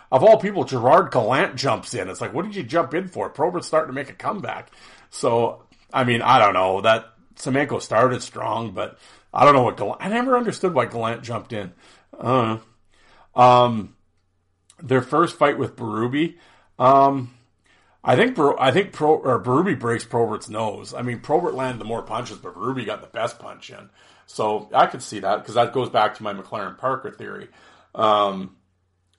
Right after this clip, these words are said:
Berube in round three did really well with Probert too.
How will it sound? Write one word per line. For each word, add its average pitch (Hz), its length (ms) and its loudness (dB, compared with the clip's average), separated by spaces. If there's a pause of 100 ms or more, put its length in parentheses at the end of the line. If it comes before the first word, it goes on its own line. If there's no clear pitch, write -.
(360)
Berube 160 320 0
in 139 140 0
round 127 280 0
three 123 260 -8
did 107 180 -6
really 98 240 -8
well 95 200 -6
with - 160 -14
Probert - 380 -14
too. 101 260 -18